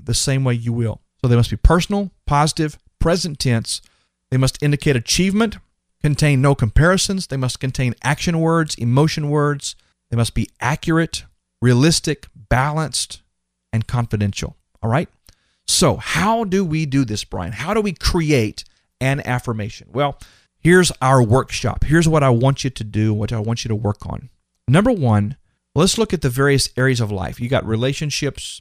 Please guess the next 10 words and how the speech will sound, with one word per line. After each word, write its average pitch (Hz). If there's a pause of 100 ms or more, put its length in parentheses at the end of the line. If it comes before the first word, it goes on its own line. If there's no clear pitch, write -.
maybe 104
marriage, 131
financial, 123
health 113
and 104
wellness, 131
emotional 117
well-being, 135
spiritual 131
well-being. 117